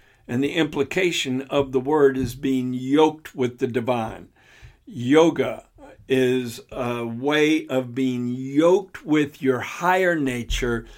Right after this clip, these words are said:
so that you can come into an illumined state. All right?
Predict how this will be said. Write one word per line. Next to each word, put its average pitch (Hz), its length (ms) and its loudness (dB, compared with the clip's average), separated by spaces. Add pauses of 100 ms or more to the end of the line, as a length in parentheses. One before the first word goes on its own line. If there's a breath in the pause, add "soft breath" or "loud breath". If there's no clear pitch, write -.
(120)
so - 240 2
that 123 280 2
you 127 80 -2
can 123 220 -4
come 123 400 -4
into 151 520 -2
an 120 120 0
illumined 147 680 0
state. - 720 -4 (840 loud breath)
All 113 120 -6
right? 160 360 0